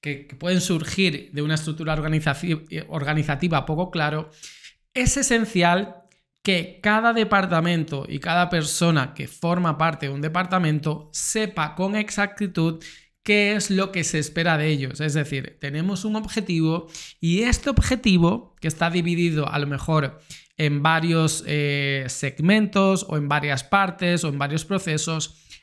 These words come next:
el proceso uno del objetivo dos, tú lo tienes que hacer, ¿vale? Esto es muy importante. La planificación estratégica, sobre todo, se hace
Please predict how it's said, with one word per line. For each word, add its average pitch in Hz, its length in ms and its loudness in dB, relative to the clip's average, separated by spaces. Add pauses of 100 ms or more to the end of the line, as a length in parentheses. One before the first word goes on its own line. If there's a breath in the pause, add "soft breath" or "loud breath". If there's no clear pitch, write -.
(120)
el 262 160 0
proceso 226 500 4
uno 185 320 4
del 165 180 -4
objetivo 160 480 -2
dos, 147 320 -2 (340 soft breath)
tú 240 260 0
lo 185 140 0
tienes 160 340 0
que - 80 -4
hacer, - 360 -8 (100)
¿vale? 214 240 -2 (500 loud breath)
Esto 208 200 -2
es 208 100 0
muy 220 140 2
importante. 147 800 -2
La 147 300 0
planificación 160 560 0
estratégica, 170 600 -2
sobre 139 260 -6
todo, 151 300 -6
se 147 100 -6
hace 156 400 -8